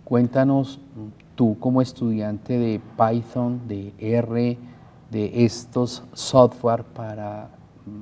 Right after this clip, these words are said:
de estas bases de datos tan interesantes, eh, ¿qué fue lo más complejo para ti?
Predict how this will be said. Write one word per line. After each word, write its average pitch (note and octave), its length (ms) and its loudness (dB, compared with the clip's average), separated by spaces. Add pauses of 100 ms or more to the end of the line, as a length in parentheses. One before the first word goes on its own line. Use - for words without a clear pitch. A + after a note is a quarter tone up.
(340)
de A2+ 160 0
estas A2+ 260 -6
bases B2 360 4
de A#2+ 80 0
datos G#2+ 320 -4
tan A2+ 160 -6
interesantes, G#2 920 -8 (580)
eh, - 140 -18 (300)
¿qué D3 160 12
fue D3+ 140 4
lo C#3+ 100 8
más C3+ 180 0
complejo C3+ 480 -2
para A#2+ 260 0
ti? - 200 -20